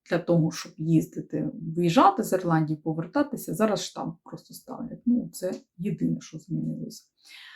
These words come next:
Для дружин. А, ну, дружини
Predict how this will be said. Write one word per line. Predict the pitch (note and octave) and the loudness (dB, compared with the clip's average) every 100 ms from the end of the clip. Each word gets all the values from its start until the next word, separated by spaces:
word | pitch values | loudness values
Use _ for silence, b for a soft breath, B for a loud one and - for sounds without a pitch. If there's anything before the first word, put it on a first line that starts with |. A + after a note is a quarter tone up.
| B B - | B B -6
Для | D#3 C#3+ E3 A3 | -2 2 6 6
дружин. | A3 G3+ - - - - - _ _ _ b b b b _ | 4 -2 -6 -6 -6 -8 -16 _ _ _ b b b b _
А, | - - - - | -14 -10 -4 2
ну, | B4 A#4 | 6 8
дружини | A3+ A#3+ - C#4 E4+ A#3 A3 | 10 10 12 12 12 10 8